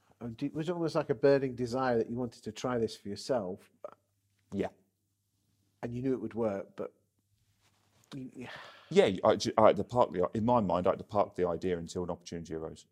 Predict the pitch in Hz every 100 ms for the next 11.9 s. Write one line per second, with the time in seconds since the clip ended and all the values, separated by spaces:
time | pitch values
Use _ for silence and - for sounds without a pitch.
0 | _ _ _ _ _ _ _ _ _ _
1 | _ _ _ _ 135 120 123 - - 110
2 | - 110 113 156 _ - 113 - _ _
3 | _ - 107 - - 92 90 87 - 95
4 | 87 - 101 87 92 90 87 - 90 87
5 | 85 _ - - 87 80 _ 98 92 85
6 | 85 82 - 87 87 85 - 90 78 90
7 | - _ - 67 - - - - - 175
8 | 185 156 156 139 - - - 156 160 156
9 | 143 131 135 131 - 120 123 123 117 117
10 | - 120 110 107 143 117 98 104 - -
11 | 107 95 - - - 113 110 107